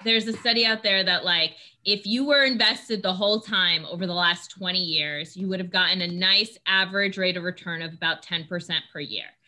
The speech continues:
If you miss just the top forty days in the market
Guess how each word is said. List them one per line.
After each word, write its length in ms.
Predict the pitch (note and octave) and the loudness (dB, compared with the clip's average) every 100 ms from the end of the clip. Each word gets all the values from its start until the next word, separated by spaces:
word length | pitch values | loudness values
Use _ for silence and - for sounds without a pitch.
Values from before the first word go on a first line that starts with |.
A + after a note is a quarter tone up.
| - _ _ - | -20 _ _ -2
If 180 | G#3 | -2
you 140 | A3 A3 | 0 0
miss 360 | A3+ D4 - - | 2 0 -2 -4
just 460 | G#3+ G3+ C4 - | 0 2 0 -6
the 100 | B3+ | -10
top 440 | B3+ - G3 G3+ - _ _ | -8 -4 2 2 0 _ _
forty 380 | F#3+ G3 G3+ G3+ | -2 0 0 0
days 340 | F3+ F3+ F#3 | 0 0 0
in 120 | F#3+ | -6
the 60 | F3+ | -6
market 520 | D#3+ D#3+ D#3+ G3 A#3 | -8 -10 -2 0 0